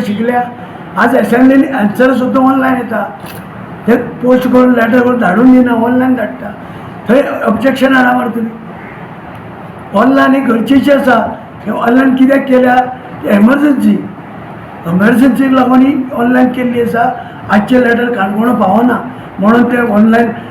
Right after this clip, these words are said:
जर घातले जाल्यार आतां एक पांच मिनटां भितर तुका पावता. हो ताचो अर्थ आमचे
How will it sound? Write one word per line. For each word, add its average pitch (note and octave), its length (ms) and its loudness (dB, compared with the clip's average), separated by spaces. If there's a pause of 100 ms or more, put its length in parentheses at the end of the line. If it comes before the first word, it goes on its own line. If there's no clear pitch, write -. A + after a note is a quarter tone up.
(140)
जर G#3 80 2 (160)
घातले A#3+ 360 2
जाल्यार A#3+ 280 0 (120)
आतां A3 240 -2
एक - 120 -2
पांच A3+ 240 -2
मिनटां G#3 260 -2
भितर G#3 120 -8
तुका A#3 300 -10
पावता. - 680 -10
हो A#3 160 2
ताचो B3 200 2
अर्थ C#4 200 2 (480)
आमचे B3+ 280 2